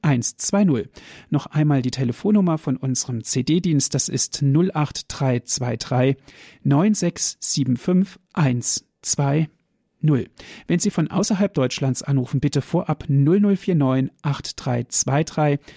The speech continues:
neun sechs sieben fünf eins zwei null.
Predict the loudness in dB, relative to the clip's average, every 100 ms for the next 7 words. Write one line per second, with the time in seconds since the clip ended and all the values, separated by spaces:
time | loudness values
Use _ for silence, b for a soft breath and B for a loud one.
0 | B B 0 2 2 2 -2 -4 -6 -2
1 | -2 0 2 0 -2 -18 _ 0 0 0
2 | -4 -6 -10 -8 -2 2 4 2